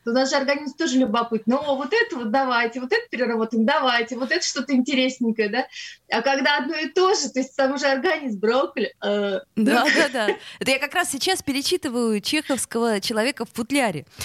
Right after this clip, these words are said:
Speaker 2: То есть это, знаете, как это по принципу, как бы чего не вышло. Вот он всегда ел судака на коровьем масле, потому что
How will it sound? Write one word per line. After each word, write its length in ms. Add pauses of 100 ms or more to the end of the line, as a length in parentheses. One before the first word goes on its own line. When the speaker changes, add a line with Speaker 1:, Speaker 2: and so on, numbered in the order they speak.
(180)
Speaker 2:
То 60
есть 140
это, 140
знаете, 320
как 200
это 100
по 100
принципу, 460
как 200
бы 80
чего 260
не 120
вышло. 520 (320)
Вот 320 (100)
он 160
всегда 460
ел 380
судака 640
на 120
коровьем 500
масле, 460
потому 640
что 560